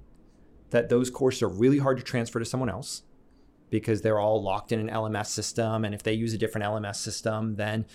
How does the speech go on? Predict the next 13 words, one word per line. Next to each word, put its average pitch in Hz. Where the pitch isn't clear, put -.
they're 110
not 110
gonna 113
wanna 110
move 131
everything 127
over. 110
So 113
how 160
do 170
I 156
make 127
this -